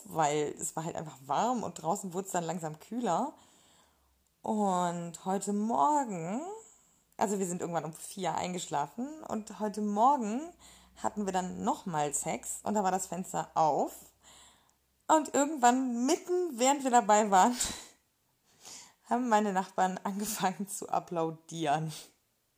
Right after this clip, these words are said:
<laughs> Und das war dann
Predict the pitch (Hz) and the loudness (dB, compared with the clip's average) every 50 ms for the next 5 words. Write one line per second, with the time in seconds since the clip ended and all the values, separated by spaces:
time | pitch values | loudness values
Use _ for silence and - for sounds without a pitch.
0 | _ _ _ _ _ _ _ _ _ _ - - - 381 370 - - _ _ _ | _ _ _ _ _ _ _ _ _ _ -20 -12 -10 -10 -10 -10 -12 _ _ _
1 | _ _ _ _ _ _ _ _ _ _ _ _ _ _ _ _ _ _ _ _ | _ _ _ _ _ _ _ _ _ _ _ _ _ _ _ _ _ _ _ _
2 | _ _ _ _ _ _ _ _ _ _ _ _ _ _ _ _ _ - - - | _ _ _ _ _ _ _ _ _ _ _ _ _ _ _ _ _ -6 -6 -6
3 | - - - - - - - - 247 254 262 247 233 226 254 254 - - 226 226 | -6 -8 -12 -16 -16 -18 -10 -6 -4 -4 -2 0 2 2 2 2 2 4 4 6
4 | 220 214 208 202 202 202 208 | 6 6 6 4 2 0 -4